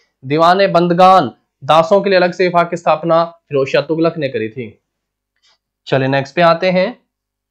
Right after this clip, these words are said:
Who was the Sultan of Delhi at the time of establishment of विजयनगर एम्पायर?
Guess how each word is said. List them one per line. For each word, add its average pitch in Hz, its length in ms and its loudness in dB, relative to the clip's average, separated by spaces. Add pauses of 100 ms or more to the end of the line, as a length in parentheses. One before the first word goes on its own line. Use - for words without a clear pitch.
(540)
Who 170 200 0
was 220 260 2
the 233 220 4
Sultan 175 520 0
of 208 220 2
Delhi 123 380 -2 (420)
at 151 160 2
the 185 120 2 (100)
time 190 380 2
of 220 280 0
establishment 208 840 -2
of 180 220 0 (120)
विजयनगर 190 580 2
एम्पायर? 135 500 2